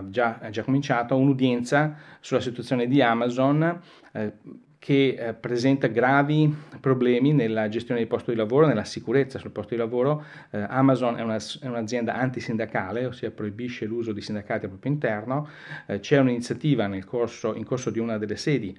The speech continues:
di Amazon per in-, creare invece un'organizzazione sindacale a tutela dei lavoratori e il s-, il Senato, eh, federale ha avviato un'inchiesta su questa questione, ha, ha invitato anche Bezos che non si è presentato,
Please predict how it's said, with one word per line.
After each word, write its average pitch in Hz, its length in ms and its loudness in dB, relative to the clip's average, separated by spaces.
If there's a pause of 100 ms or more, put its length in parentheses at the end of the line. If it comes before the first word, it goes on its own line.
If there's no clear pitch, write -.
(640)
di 107 260 -2
Amazon 107 560 -2
per 110 140 -4
in-, 107 200 -4 (300)
creare 120 420 2
invece 107 640 -4
un'organizzazione 113 800 -6
sindacale 113 520 -2
a 101 40 -10
tutela 107 600 -4 (280)
dei 110 140 -2
lavoratori 151 840 4 (240)
e 135 340 2 (120)
il 113 380 -2
s-, - 200 -10 (380)
il - 60 -14
Senato, 143 800 0 (180)
eh, 107 240 -8
federale 139 880 2 (240)
ha 123 240 -2
avviato 117 640 0
un'inchiesta 123 580 -2
su 107 140 -12
questa - 280 -8
questione, 135 520 2
ha, 101 180 -2 (120)
ha - 80 -8
invitato 104 340 -6
anche 104 200 0
Bezos 110 460 -2
che - 80 -8
non 98 120 -6
si - 80 -8
è - 20 -14
presentato, 117 640 -4